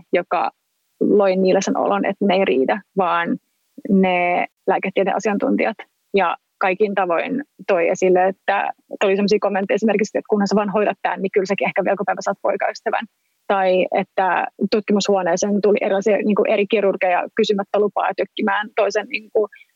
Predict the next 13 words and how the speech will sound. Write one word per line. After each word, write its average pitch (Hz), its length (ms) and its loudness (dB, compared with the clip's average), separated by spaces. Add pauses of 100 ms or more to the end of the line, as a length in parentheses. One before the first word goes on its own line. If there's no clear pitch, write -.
(280)
ähm, 196 380 2 (320)
sukuelimiä 196 680 2
kysymättä 214 420 -2
lupaa, 196 360 0
ja 208 60 0
siellä 202 180 0
oli 202 60 2
opiskelijoita 196 520 0
ympärillä 208 580 0 (420)
ja 202 120 0
monia 208 260 2
siellä 208 180 0
ihmisiä, 208 300 2